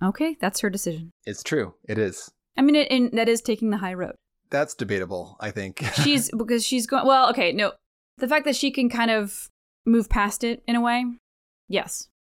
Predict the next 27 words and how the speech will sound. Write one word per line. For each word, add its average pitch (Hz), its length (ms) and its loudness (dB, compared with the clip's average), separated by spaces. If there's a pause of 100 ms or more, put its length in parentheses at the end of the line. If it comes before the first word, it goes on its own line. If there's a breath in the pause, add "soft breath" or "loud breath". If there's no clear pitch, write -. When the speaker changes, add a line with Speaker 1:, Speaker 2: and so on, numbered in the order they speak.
(240)
Speaker 1:
But 196 240 2 (320)
when 214 160 0
she 220 140 -2
frames 220 340 0
it 214 100 2
in 202 80 2
a 196 80 0
way 190 260 2
like, 180 300 -2 (140)
"Oh, 190 80 0
he 208 160 -2
was 196 160 0
just 190 200 -6
trying 185 260 -4 (120)
to 175 280 -4
do 180 200 -4
what's 180 180 -6
best - 260 -6
for 185 80 -6
me," 180 440 -4 (280)
okay, 170 220 -6
well, 165 100 -4
that's 185 240 -2
delusional. - 480 -4 (180)
<laughs> - 160 2
Speaker 2:
Yep. - 280 4
<laughs> 123 40 0